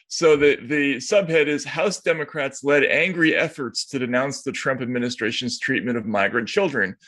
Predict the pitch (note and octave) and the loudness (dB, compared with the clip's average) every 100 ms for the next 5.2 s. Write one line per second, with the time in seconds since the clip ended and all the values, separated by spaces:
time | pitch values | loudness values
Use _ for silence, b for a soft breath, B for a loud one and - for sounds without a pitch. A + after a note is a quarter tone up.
0 | b b - C#3+ C#3+ - G3 - A3 E3+ | b b -2 -2 -2 0 2 4 2 2
1 | D3+ C#3+ E3+ G3 F3+ D3 C#3 - D3 C3+ | 0 4 4 4 0 -2 -2 0 0 2
2 | C#3+ B2+ C3+ D#3+ E3+ B2 A#2 B2 - A#2+ | -2 -2 0 2 0 -2 -8 -6 0 0
3 | A2+ B2+ D3+ - E3 D3+ D3+ - _ _ | 2 2 2 2 -4 -8 -10 -16 _ _
4 | - C3 C3 B2 A#2 - - - E3+ - | 0 2 4 2 0 -4 -8 -2 -2 0
5 | - | -2